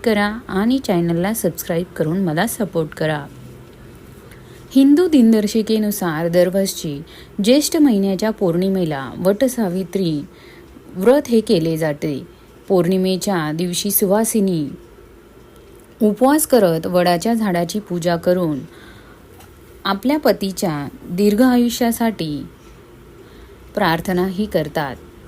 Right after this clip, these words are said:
या दिवशी वडाची पूजा केल्याने अखंड सौभाग्यासह जीवनात सुख आणि संपत्ती देखील प्राप्त होते. यामुळे या दिवशी वटसावित्रीचे व्रत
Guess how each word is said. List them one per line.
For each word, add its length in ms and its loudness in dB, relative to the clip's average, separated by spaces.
या 200 2
दिवशी 340 -2
वडाची 460 0
पूजा 320 0
केल्याने 640 -2
अखंड 420 2
सौभाग्यासह 1200 0
जीवनात 600 0
सुख 320 -2
आणि 280 2
संपत्ती 600 -2
देखील 360 -2
प्राप्त 380 -4
होते. 440 -2
यामुळे 480 2
या 200 2
दिवशी 540 -2
वटसावित्रीचे 960 -2
व्रत 460 0